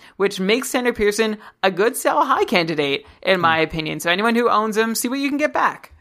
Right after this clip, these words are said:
Speaker 2: I mean, like, yeah, like, <laughs> Dave is saying here in the chat, like, who's out there trying to buy, uh, Tanner Pearson? Like, maybe he's, like, a throw-in on a trade. Like, you're trying to, you know, offer a little more to get the guy you want. You could throw in Tanner Pearson. Someone might look and say, "Oh,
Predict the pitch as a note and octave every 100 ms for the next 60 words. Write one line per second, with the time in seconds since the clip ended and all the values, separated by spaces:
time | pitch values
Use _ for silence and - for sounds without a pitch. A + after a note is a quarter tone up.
0 | - G#3 A3+ G#3 F#3 C#3 A2+ A#2 A#2+ D#3+
1 | F#3 C#3+ D3 C3 C3+ C#3 B2+ B2+ B2 B2+
2 | B2 A#2 C#3+ C3 A#2+ A#2+ A#2+ - B2+ A#2
3 | A#2+ C3+ A2+ A#2 A#2 A#2+ - - - -
4 | C#3+ B2+ - B2 C3 C3 B2+ B2 C#3+ C#3
5 | D3+ E3+ G#3+ B3 G3+ - D3+ D3+ B2+ D3
6 | F3 F#3 D#3+ E3+ - G3 G#3 E3+ D3 D3+
7 | C#3+ C#3 D3+ B2+ - D3+ C3 C#3+ C#3 G2+
8 | - - B2+ D3 C#3+ F3 D#3 C#3+ C#3+ B2+
9 | B2+ D3+ C#3+ C#3+ C3+ B2+ C3 C3+ B2 D3
10 | F#3+ C#3+ D3 C3+ - B2+ B2+ - - B2
11 | B2+ A#2+ B2 A#2+ A2 D3+ F#4 F#2